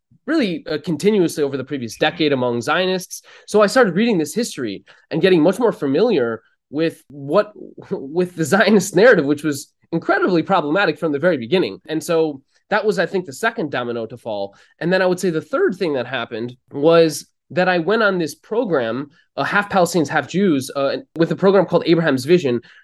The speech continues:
which is, I believe, now somewhat defunct. But at the time, we went to the Balkans,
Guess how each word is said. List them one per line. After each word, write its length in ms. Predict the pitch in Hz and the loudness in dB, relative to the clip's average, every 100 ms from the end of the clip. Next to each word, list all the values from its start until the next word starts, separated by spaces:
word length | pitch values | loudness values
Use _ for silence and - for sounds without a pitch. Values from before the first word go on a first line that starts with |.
| _ | _
which 300 | 143 160 - - 156 | -4 -4 -4 -12 -4
is, 220 | 160 - | -2 -2
I 60 | |
believe, 240 | 143 208 180 | 0 2 4
now 360 | 165 165 147 | 4 4 2
somewhat 320 | - 170 143 - | -2 -4 -4 -4
defunct. 480 | 123 170 147 131 | -6 -2 -2 -4
But 180 | 131 143 | -4 -2
at 100 | 147 | -4
the 60 | - | -12
time, 480 | - 226 214 156 151 - - | -6 0 0 0 -4 -14 -8
we 180 | 160 | -8
went 280 | 156 190 190 | -2 -2 -2
to 180 | - 180 | -6 -8
the 80 | 135 | -6
Balkans, 720 | 135 185 - 92 65 - | -4 -4 -4 -8 -10 -14